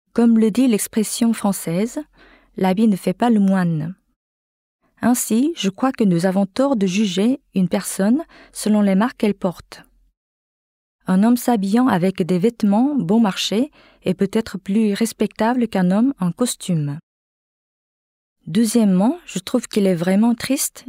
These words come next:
de devoir dépenser beaucoup d'argent pour pouvoir s'intégrer dans la société. Dans le monde actuel, si nous portons de jolis vêtements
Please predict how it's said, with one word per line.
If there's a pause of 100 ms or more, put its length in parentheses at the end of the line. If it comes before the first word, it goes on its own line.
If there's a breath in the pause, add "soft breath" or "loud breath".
de
devoir
dépenser
beaucoup
d'argent (380)
pour
pouvoir
s'intégrer
dans
la
société. (1400)
Dans
le
monde
actuel, (400 soft breath)
si
nous
portons
de
jolis
vêtements